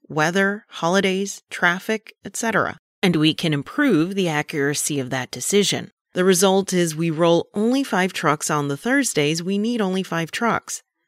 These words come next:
thereby saving money. And we roll seven trucks on the Thursdays we need seven, thereby capturing more revenue. Boom.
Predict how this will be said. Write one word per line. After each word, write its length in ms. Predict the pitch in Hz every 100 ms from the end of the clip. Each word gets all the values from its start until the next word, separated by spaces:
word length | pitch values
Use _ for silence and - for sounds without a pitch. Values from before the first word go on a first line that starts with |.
| _ _ -
thereby 440 | 156 139 131 131
saving 460 | 196 - 147 147 165
money. 400 | 226 180 - - _ _ _ _ _ _ -
And 140 | 160
we 180 | 147 151
roll 320 | 135 143 131
seven 400 | - - 294 294
trucks 440 | - 143 190 -
on 160 | 196 196
the 100 | 190
Thursdays 580 | 185 226 226 170 175 180
we 120 | 196
need 200 | 202 196
seven, 440 | - 240 185 127 147 _ _ _ _ -
thereby 500 | 202 208 147 160 208 -
capturing 540 | 269 269 - 233 220
more 200 | 196 165
revenue. 520 | 151 147 135 123 - - _ _ -
Boom. 480 | 139 180 156 123